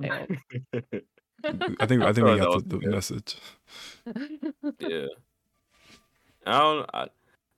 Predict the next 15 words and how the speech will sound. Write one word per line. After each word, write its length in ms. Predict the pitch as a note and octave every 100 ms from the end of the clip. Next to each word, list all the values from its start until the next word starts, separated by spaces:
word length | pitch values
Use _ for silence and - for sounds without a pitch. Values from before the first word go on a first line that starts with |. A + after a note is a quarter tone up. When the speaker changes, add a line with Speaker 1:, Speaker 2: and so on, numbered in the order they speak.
| -
Speaker 2:
I, 260 | G2+ G2 - -
I 100 | -
can't 280 | F#2+ G#2+ F#2
say 200 | - E2+
that 140 | D#2+ D#2+
I'm 240 | D#2 D2+
ready, 240 | F2 F#2+ B1+
man. 340 | C#2+ D2+ F2 - _ _
I 40 | -
can't 260 | G2 F#2 - G#2
Speaker 1:
No, 80 | G2+
Speaker 2:
say. 0 |
Speaker 1:
if 120 | A#3
Speaker 2:
I, 60 | -
Speaker 1:
you're 140 | -